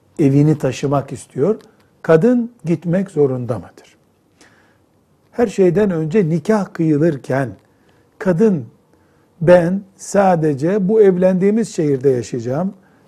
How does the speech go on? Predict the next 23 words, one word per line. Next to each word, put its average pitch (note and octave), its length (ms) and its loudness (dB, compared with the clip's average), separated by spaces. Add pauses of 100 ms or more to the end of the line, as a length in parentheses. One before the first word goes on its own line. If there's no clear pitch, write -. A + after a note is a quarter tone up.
(140)
beni G3 220 4
başka F#3 340 0
bir D#3+ 60 2
yere F#3 180 2
götürmeyeceksin." D3 1000 -4 (320)
gibi E3+ 300 2 (520)
bir F3+ 120 0
şart D#3 380 -4
koştuysa C#3 600 -6
erkek F#3+ 460 0
o E3+ 100 -2
şarta D3 340 -2
uymak E3 380 2
zorundadır. C#3 760 -2 (1700)
Hayır, D#3 440 -2 (340)
nikahta G3+ 500 4
böyle F3+ 320 0
bir D#3 60 -8
şey A3 200 -6
konuşulmadı. E3 920 -4 (440)
Mesela F#3 480 0
İstanbul'da D#3+ 680 -4
yaşıyorlardı. B2+ 920 -2